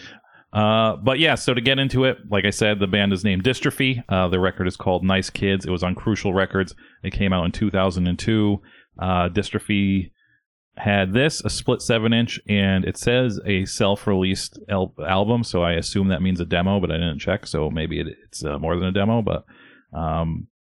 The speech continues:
it has about the same amount, <laughs> amount of songs as the seven inch, so I assume it's a demo. Uh, but yeah, they seem to be around from two thousand one, two thousand two,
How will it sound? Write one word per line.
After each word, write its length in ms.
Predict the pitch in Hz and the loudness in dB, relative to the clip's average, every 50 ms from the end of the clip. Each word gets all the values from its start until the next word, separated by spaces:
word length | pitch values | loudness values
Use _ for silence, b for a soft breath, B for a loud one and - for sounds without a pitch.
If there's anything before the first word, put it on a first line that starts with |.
| _ _ _ _ _ _ _ | _ _ _ _ _ _ _
it 140 | - 92 87 - - - | -12 -12 -12 -12 -12 -8
has 240 | - 98 92 90 90 | -4 -2 -2 0 -2
about 320 | 95 87 90 90 90 76 | -2 0 0 0 0 -2
the 80 | 92 95 | -4 -4
same 240 | - - 98 98 98 | -2 0 0 2 2
amount, 260 | 95 98 104 - - - | 2 2 2 0 -2 -2
<laughs> 80 | - | 0
amount 180 | 139 127 120 120 | 0 2 2 2
of 80 | 104 | 0
songs 440 | - - 123 120 117 131 135 143 107 117 | 0 2 2 2 2 2 0 0 -2 -2
as 80 | 95 | 0
the 80 | 104 101 | -2 0
seven 320 | - 123 123 131 147 156 | 0 0 0 0 0 0
inch, 160 | 170 185 - | -2 -2 -2
so 400 | - - 127 113 107 107 107 107 B B B B B B B | -2 0 2 2 2 2 2 0 B B B B B B B
I 460 | - 101 101 98 95 98 95 98 101 - | -2 0 2 2 4 2 2 2 0 0
assume 300 | 80 95 - - 104 101 | -2 -2 0 2 2 2
it's 140 | 101 - 101 | 2 0 0
a 20 | |
demo. 460 | 98 95 98 95 101 101 101 98 98 - B B B B B | 0 0 2 2 2 2 2 2 0 -2 B B B B B
Uh, 240 | B 95 95 95 95 | B 0 0 2 2
but 140 | 95 110 98 | 2 2 2
yeah, 140 | 135 135 123 | 4 2 4
they 100 | 123 120 | 2 0
seem 220 | - 143 131 123 | 2 2 2 2
to 60 | 120 | 2
be 100 | 117 117 | 4 4
around 240 | 110 110 107 107 107 | 4 4 4 2 2
from 120 | - 101 98 | 0 -2 -2
two 140 | - 107 101 | 0 2 2
thousand 320 | 98 92 92 92 90 92 | 2 2 2 2 2 2
one, 280 | 107 120 117 117 117 107 | 2 2 2 2 0 -2
two 160 | - 107 98 | -2 -4 -2
thousand 320 | - 87 87 85 87 82 | -2 0 -2 -2 -2 -4
two, 260 | - - 151 165 165 | -2 0 0 2 0